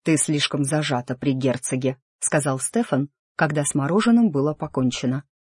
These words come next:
«Стесняешься, боишься лёгкого флирта и намёков. Зря, кстати. Насколько мне подсказывает опыт, герцог относится к типу безнадёжных романтиков,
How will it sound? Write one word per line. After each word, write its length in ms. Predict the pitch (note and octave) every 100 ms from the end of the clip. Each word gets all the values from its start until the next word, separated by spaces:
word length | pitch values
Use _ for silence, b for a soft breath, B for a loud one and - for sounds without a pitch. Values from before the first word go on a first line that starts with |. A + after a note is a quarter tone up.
| _ -
«Стесняешься, 960 | - C4+ - C3 F3 D#3+ C3 - C#3+ - _ -
боишься 560 | D3+ E3 - - D3+ _ -
лёгкого 480 | E3 D#3+ - D3+ C#3
флирта 460 | - D3+ G3+ -
и 40 | C3+
намёков. 640 | C3+ C3 C#3+ F3+ E3+ - _ -
Зря, 320 | C#3 C#3+ A#2+
кстати. 440 | - - A2+ - - _ _ _ -
Насколько 520 | E3 D#3 - D#3+ D3 D3
мне 200 | D#3+ C3+
подсказывает 800 | D3 - C#3 B2+ C3 C3 C3 -
опыт, 420 | C4 B3+ B2 - -
герцог 500 | E3 D#3+ E3 - -
относится 600 | C#3+ D#3 D3 - - D3
к 80 | -
типу 340 | - F#3+ F#3 b -
безнадёжных 800 | E3+ E3 E3+ E3 D#3 D3+ D3+ -
романтиков, 720 | F#3+ C#3 A#2+ - - -